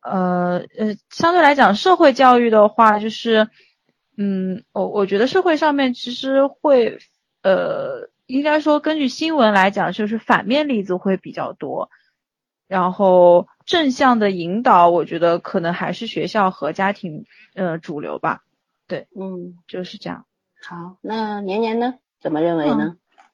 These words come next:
Speaker 3: 我倒觉得这三个教育让我排序，我也排不了什么序吧。我倒觉得这三个教育它是相辅相成的。
Speaker 2: 嗯。
Speaker 3: 嗯，我以前是看过一位老师的吐槽，他说，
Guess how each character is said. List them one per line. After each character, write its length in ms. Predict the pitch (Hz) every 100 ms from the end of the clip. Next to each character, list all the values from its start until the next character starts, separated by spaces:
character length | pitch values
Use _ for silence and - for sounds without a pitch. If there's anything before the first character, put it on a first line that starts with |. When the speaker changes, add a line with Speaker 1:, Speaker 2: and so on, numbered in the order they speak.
| _
Speaker 3:
我 180 | 220 190
倒 180 | 302
觉 260 | 302 - 226
得 160 | 233 247
这 140 | 254
三 220 | 254 294
个 120 | 294
教 160 | 254 254
育 240 | 240 220
让 200 | - 285
我 80 | 240
排 240 | 220 - 202
序， 160 | - 254 220 - _
我 160 | 190
也 80 | 262
排 200 | - 226
不 120 | 214
了 220 | 247 202
什 160 | - -
么 200 | - 226
序 240 | - -
吧。 240 | 254 180 165
我 140 | 180
倒 160 | 190 285
觉 160 | 269
得 120 | 240 262
这 40 |
三 220 | 254 302
个 100 | 302
教 220 | 285 277
育 100 | 240
它 160 | 240 269
是 300 | 262 269 254
相 240 | - 320
辅 120 | 311 190
相 240 | 294 294
成 300 | 294 - 160
的。 220 | 190 240 - _ _ -
Speaker 2:
嗯。 120 | 208
Speaker 3:
嗯， 300 | 202 - -
我 160 | - 233
以 160 | 277 233
前 240 | 208 202
是 160 | - 247
看 220 | - 262
过 180 | 233 214
一 140 | 208
位 280 | 220 214 202
老 220 | 180 170
师 160 | - 254
的 140 | 240
吐 200 | 240 196
槽， 220 | - 185
他 80 | -
说， 240 | 240 262